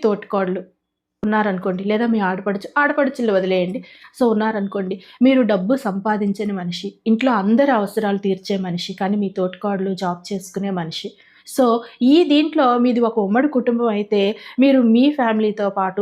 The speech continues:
మీ పెద్దవాళ్ళతో పాటు, మీ తోటికోడల ఫ్యామిలీకి కూడా మీరు సర్వైవ్ చేయాల్సి ఉంటుంది, సర్వ్ చేయాల్సి ఉంటుంది. So ఇంగ్లీష్ పక్కన పెట్టండి,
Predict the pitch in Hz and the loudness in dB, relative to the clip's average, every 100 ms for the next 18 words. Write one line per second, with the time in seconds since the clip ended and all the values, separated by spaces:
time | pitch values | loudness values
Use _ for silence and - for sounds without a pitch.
0 | 208 220 220 180 208 226 214 214 190 185 | 0 0 0 -2 0 0 0 -4 -4 -4
1 | 185 202 196 190 190 202 202 - 214 220 | -4 -2 -2 -4 -8 -8 -8 -8 -6 -6
2 | 214 185 185 185 - 208 294 285 202 - | -8 -8 -8 -8 -6 -4 -2 -2 -4 -8
3 | 185 202 226 190 170 185 190 - 190 165 | -6 -4 -4 -4 -6 -4 -6 -6 -10 -8
4 | 175 147 _ _ _ _ - 247 262 254 | -10 -12 _ _ _ _ -2 0 0 -2
5 | 214 202 202 202 190 185 175 262 - _ | 0 0 -2 -4 -8 -6 -6 -8 -10 _
6 | - - - 277 240 254 - 208 208 196 | -20 -8 0 2 4 2 0 -2 -2 -2
7 | 180 190 | -2 -2